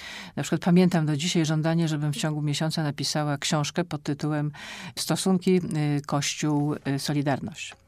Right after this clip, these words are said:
Pamiętam, skończyła się nasza wspólna droga, po-, kiedy panie mi powiedziały, że, no, muszę wybierać, albo idę do przedszkola po dziecko, albo tutaj siedzę. Ja mówię, no, wybieram przedszkole i dziecko, bo, bo,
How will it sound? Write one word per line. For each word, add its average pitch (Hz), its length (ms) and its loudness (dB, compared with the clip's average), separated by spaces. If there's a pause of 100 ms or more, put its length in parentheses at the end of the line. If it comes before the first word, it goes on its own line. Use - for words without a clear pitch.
(100)
Pamiętam, 156 340 2
skończyła 160 460 2
się 143 160 0
nasza 135 440 0 (120)
wspólna 151 420 -2
droga, 196 320 4
po-, 156 200 -2
kiedy 147 220 -2
panie 147 360 -2
mi 147 140 -2
powiedziały, 139 580 -2 (640)
że, 139 720 -2
no, 147 140 0
muszę 151 180 -2
wybierać, 151 500 -2
albo 143 340 0
idę 147 240 -2
do 143 100 -2
przedszkola 135 520 -4
po 139 180 -6
dziecko, 175 460 -2
albo 147 240 -2
tutaj 147 280 -4
siedzę. - 380 -4
Ja 135 100 -6
mówię, 135 140 -6
no, 165 140 -4
wybieram 151 560 -4
przedszkole 143 480 -4
i 131 200 -4
dziecko, 147 360 -4
bo, 160 500 -8
bo, 151 320 -10